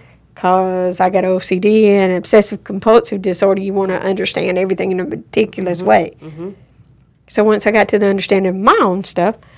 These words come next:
Speaker 1: I was able to help other people identify
Speaker 2: Mm-hmm.
Speaker 1: and to understand them. And one of the best gifts of my recovery today is that I am able to be an effective listener.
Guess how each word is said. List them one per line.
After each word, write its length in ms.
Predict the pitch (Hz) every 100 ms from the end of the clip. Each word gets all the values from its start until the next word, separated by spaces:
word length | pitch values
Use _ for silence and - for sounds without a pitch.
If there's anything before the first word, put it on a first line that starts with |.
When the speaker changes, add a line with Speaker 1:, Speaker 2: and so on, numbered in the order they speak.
| _ -
Speaker 1:
I 40 |
was 120 | 220 233
able 160 | 226
to 60 | 208
help 240 | 202 220
other 160 | 220 208
people 300 | - 202 196
identify 480 | 185 180 190 - 196
Speaker 2:
Mm-hmm. 400 | - 165 147 160 - -
Speaker 1:
and 180 | - 202
to 180 | 190 -
understand 580 | 214 202 - 214 202 196
them. 360 | 247 208 185 - _ - - - _ -
And 440 | 196 196 196 202 - _ _
one 120 | - 226
of 40 |
the 60 | 208
best 320 | 202 220 214
gifts 360 | - 202 - -
of 420 | 202 190 - - 202
my 180 | 202
recovery 480 | 196 196 196 208 202
today 360 | 196 185 196 190
is 120 | 190
that 280 | - 185 - - - - -
I 480 | - 185 185 190 180 -
am 160 | 185
able 240 | - 202 202
to 120 | -
be 100 | 202
an 80 | 202
effective 480 | 190 185 - - 190
listener. 580 | 208 208 208 196 190